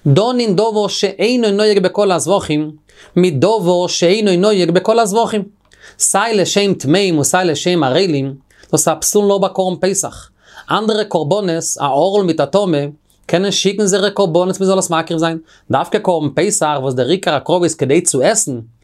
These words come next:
איז א אורל מיט דער טומאה, ווי זיי דארף נישט עסן, שעכט מען נישט לשמום דעם קרבן פסח. און זי פסלט, אום זי שעכטן לשמום.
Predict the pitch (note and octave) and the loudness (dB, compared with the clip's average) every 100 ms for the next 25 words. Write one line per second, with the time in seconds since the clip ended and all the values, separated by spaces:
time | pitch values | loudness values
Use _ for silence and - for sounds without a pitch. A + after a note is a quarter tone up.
0 | _ _ B2 A2+ A#2+ F#3+ G3 D#3 C3+ F3+ | _ _ -2 2 2 2 0 -2 -2 0
1 | F3+ C#3 F#3+ G3+ G#3 A3+ B3+ G#3 G3 F#3+ | 0 0 0 0 -2 0 -2 -2 -6 -8
2 | _ - - A#3+ - G#3 G3 F#3+ F#3 G3+ | _ -4 -2 0 0 0 2 0 0 2
3 | G3+ F#3 F#3 F3+ E3+ F#3 - - - - | 2 2 0 0 -2 0 -4 -8 -12 -6
4 | C3 C#3 - G3 F3 D#3 C#3+ C3 D3+ C#3+ | -2 0 0 -4 -2 -2 -2 -2 -2 -2
5 | B2+ - A#2+ | -4 -2 -4